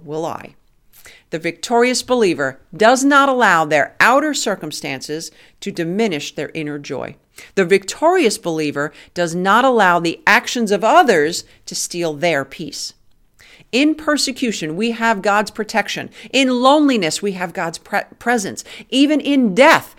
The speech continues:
we have eternal salvation. Well, my friend, I'd love to continue the conversation with you below, or we can connect on Instagram. But in the meantime, if you're wondering just how toxic your thoughts are,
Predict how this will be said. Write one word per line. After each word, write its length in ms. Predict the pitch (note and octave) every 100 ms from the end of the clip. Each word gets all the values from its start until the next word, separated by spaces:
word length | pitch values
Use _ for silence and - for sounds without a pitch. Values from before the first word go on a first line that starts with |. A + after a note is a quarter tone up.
| _
we 160 | F#3+ A3+
have 520 | A3 A3 A3 G3+ F#3
eternal 520 | A3+ A3 - E3+ E3+
salvation. 720 | D#3+ F3+ D#3 D#3+ D#3 - - - _ _ - - -
Well, 120 | G#3
my 80 | A3
friend, 240 | A3+ A3+
I'd 140 | A#3 C4
love 160 | D#4+
to 100 | D#4+
continue 420 | - G#3 A3 G3+
the 60 | F3+
conversation 760 | F3+ F3+ E3+ - F3 E3+ E3
with 180 | D#3+ E3
you 140 | D#3 D3+
below, 420 | D#3+ D#3 D#3 A#3
or 460 | B3 E4 A3+ G#3+ - - -
we 160 | A3+
can 180 | A3+ B3
connect 480 | A#3 A3+ D#3 C3+ -
on 180 | E3+ F#3
Instagram. 600 | G#3 A#3 - G#3+ C3 A2+ - -
But 80 | A3+
in 80 | D#4+
the 80 | F#4+
meantime, 560 | F#4 F4+ B3 D#3+ F3+
if 260 | A3 E4+ -
you're 200 | A4+ G4
wondering 480 | D4 C4+ A#3 G3+ E3+
just 500 | - A4+ A#4 - -
how 280 | F#4 D4+
toxic 580 | C#4+ - B3 A#3+ - F3+
your 160 | F3+ D#3
thoughts 360 | - E3+ C#3+
are, 300 | - C#4 E3+